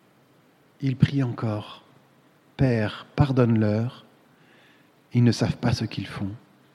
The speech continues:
Et à ce moment-là, je croise son regard. Ouh.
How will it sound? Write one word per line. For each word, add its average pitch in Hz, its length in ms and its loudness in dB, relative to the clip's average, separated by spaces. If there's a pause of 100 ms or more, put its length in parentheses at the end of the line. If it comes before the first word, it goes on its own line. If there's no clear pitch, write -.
(1400)
Et 127 100 0
à 101 80 -2
ce - 160 -4
moment-là, 131 480 0
je 104 100 -6
croise 135 280 -6
son 117 180 -6
regard. 98 560 -10 (3250)
Ouh. 120 160 -6